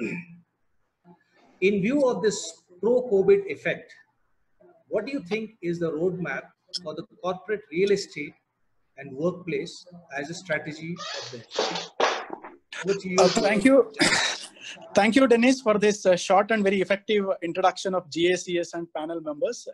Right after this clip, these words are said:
Speaker 2: And I'm a proud member of G A C S, uh, Bangalore chapter and the national chapter. Would like to thank G A C S for giving this opportunity for us.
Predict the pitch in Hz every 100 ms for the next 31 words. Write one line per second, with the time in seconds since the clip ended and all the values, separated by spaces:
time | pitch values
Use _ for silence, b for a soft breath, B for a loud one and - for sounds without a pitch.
0 | _ _ _ B B B 156 160 160 -
1 | 180 190 190 190 208 196 180 196 202 185
2 | 170 135 175 190 185 185 180 170 170 151
3 | 143 143 165 180 190 - 175 170 196 196
4 | 180 165 170 170 147 151 143 151 180 180
5 | 175 175 196 240 - _ _ _ 170 160
6 | 170 - _ _ - 185 - 170 180 147
7 | 175 180 180 185 175 - 165 143 147 165
8 | 175 170 156 - 160 175 160 156 151 143
9 | 220 - -